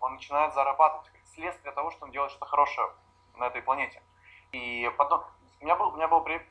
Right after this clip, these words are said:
другой опыт. Я занимался до этого другим бизнесом, и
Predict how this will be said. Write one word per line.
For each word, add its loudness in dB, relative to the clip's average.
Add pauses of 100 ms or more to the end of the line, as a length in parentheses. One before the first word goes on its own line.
(160)
другой 0
опыт. -4
Я -10
занимался -2 (140)
до -2
этого 0
другим -10
бизнесом, -6 (440)
и -6